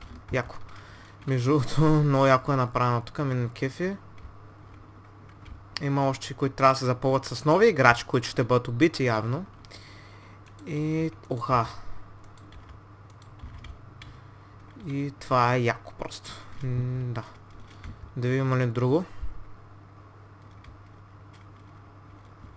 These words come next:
О, има подземен етаж някъде.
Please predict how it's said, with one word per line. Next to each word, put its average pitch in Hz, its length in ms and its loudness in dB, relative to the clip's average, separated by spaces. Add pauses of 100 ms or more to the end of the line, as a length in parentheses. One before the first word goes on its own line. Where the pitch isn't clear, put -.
(1500)
О, 185 100 -2
има 180 180 0
подземен 151 460 -2
етаж 135 380 0
някъде. 131 420 -4